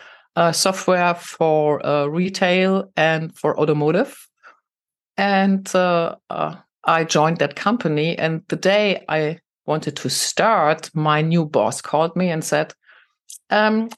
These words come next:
"Would you mind, um, if your first working day is in Walldorf with S A P, you know them?" Because that company I, I hired, I was hired, uh,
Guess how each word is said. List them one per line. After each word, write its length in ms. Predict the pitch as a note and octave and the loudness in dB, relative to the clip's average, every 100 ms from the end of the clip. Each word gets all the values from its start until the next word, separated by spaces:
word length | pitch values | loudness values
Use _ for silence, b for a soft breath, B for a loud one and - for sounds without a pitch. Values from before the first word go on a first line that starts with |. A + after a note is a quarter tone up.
| - | -4
"Would 220 | A#3+ B3+ | -4 0
you 100 | D#4+ | 0
mind, 540 | D4 G#3+ G#3 G#3 G#3+ - | 2 4 4 2 0 0
um, 260 | G3 G3 G3 | 0 0 -6
if 180 | F#3+ | -4
your 80 | A#3+ | -4
first 540 | A#3 - G#3 G3+ G3+ F3+ | -4 -2 0 0 -4 -2
working 420 | F3 E3+ - F#3 | 0 0 -2 0
day 260 | F3 E3+ | 2 2
is 180 | - - | 0 -4
in 220 | - F3 E3+ | -4 -6 -6
Walldorf 800 | E3 E3 D#3+ E3+ G3 B3 C4 - | -10 -2 2 4 4 2 0 -2
with 200 | F#3+ F#3+ - | -4 -4 -4
S 180 | E3+ F3 | -4 0
A 100 | E3 | -2
P, 420 | D#3+ - F#3 B3 B3 | -2 0 2 2 2
you 160 | F#3+ | 0
know 240 | F3 D3+ D#3 | 2 0 0
them?" 300 | F#3 A3 C#4 _ _ _ D4+ _ b b b b b b - | 0 0 -2 _ _ _ -20 _ b b b b b b -6
Because 320 | G3 B3 B3 _ | 0 0 -2 _
that 180 | - G#3 | -2 -2
company 400 | B3+ D4 D4 G#3 | 0 0 2 2
I, 240 | F3+ F3 F3+ | 2 -2 -4
I 140 | - F3+ | -2 -2
hired, 400 | F3+ B3 D4+ F#3 | 0 0 2 0
I 80 | E3 | 0
was 200 | F3 F3 | -2 -4
hired, 440 | G#3+ A#3+ G3 G3 | 0 2 0 -2
uh, 140 | D#3+ | -10